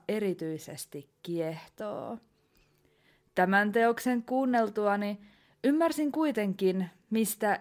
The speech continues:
ilmiö juontaa juurensa. Kuten kirjassa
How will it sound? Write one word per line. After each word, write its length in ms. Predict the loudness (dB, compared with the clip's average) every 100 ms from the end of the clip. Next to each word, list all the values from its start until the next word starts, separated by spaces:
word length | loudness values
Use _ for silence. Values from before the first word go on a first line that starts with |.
| 0
ilmiö 420 | 0 2 2 0
juontaa 600 | 0 0 -2 -4 -4 -4
juurensa. 840 | -4 -4 -4 -6 -8 -12 -8 -6 -8 _ _ _ _ _ _ _ _ _ -4
Kuten 400 | 0 2 0 0
kirjassa 800 | 2 4 2 0 -4 0 0